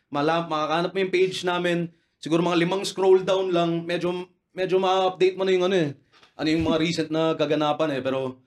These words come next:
ayun, di ba, parang, and as much as ano, parang yun nga, parang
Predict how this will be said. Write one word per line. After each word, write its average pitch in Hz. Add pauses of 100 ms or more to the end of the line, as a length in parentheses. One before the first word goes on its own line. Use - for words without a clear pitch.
(1000)
ayun, 165
di 139
ba, 131
parang, 135 (1000)
and 156
as 170
much 190
as 170
ano, 147
parang 135
yun 131
nga, 113
parang 117